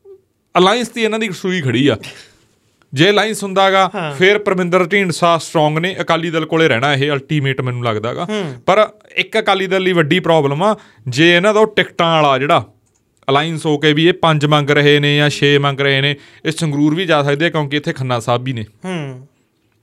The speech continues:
Speaker 1: ਠੀਕ ਆ, ਉਹ ਵੀ ਉਹ ਸਭ, ਪ-, ਪਰ ਉਹ ਮੈਨੂੰ ਲੱਗਦਾ ਵੀ, ਅਹ, ਇੱਛੁਕ ਹੈ ਨਹੀਂ।
Speaker 2: ਹੂੰ।
Speaker 1: ਉਹ ਲੜਨ ਦੇ ਮੂਡ 'ਚ ਨਹੀਂ, ਇੱਛੁਕ ਹੈ ਨਹੀਂ।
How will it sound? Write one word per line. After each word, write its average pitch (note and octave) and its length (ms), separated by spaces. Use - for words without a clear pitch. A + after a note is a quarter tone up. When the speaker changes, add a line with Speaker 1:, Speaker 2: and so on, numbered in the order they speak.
Speaker 1:
ਠੀਕ A2+ 200
ਆ, E3+ 40
ਉਹ B2+ 180
ਵੀ C3 200
ਉਹ A#2+ 200
ਸਭ, D3 200
ਪ-, D#3+ 180
ਪਰ F3+ 140
ਉਹ G#3 180
ਮੈਨੂੰ F#3+ 200
ਲੱਗਦਾ F3 240
ਵੀ, F#3 260
ਅਹ, D3+ 380
ਇੱਛੁਕ D#3 320
ਹੈ A#2+ 120
ਨਹੀਂ। G2+ 120
Speaker 2:
ਹੂੰ। D#3 260
Speaker 1:
ਉਹ C3 180
ਲੜਨ B2+ 300
ਦੇ C3 180
ਮੂਡ C3+ 240
'ਚ D3+ 140
ਨਹੀਂ, C#3 460
ਇੱਛੁਕ C#3 300
ਹੈ C3 160
ਨਹੀਂ। C3 180